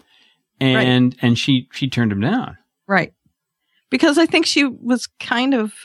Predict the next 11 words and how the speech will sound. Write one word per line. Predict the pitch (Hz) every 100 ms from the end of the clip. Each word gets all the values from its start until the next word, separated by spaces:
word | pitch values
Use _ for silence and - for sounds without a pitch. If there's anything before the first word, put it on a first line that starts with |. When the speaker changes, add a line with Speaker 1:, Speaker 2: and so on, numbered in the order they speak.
| _ _ - - - -
Speaker 1:
you | 233
know, | 214
realizing | 220 254 254 233 220 208
that | 190 165 - _ _ _ _ _
he | 202 254
wasn't | 226 247 247 220
in | - 233
it | 226 - _ _ _ -
for | 214 180
a | 165
relationship. | 170 220 269 214 180 160 165